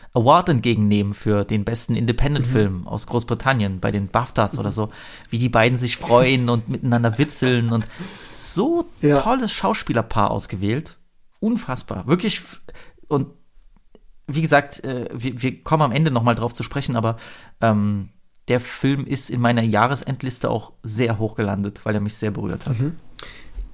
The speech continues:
Speaker 2: Für mich, um den Kritikpunkt, der mich irgendwie gestört hat,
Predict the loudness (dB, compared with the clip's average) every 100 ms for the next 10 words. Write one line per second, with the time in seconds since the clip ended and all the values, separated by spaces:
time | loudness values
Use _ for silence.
0 | -16 -18 -10 -8 -6 0 2 2 0 -6
1 | -10 -18 0 2 4 2 0 0 0 0
2 | -4 -8 -18 -20 -12 -2 -2 -2 -2 0
3 | 0 0 0 0 0 6 8 8 6 2
4 | -2 -2 0 -2 -2 -6 -6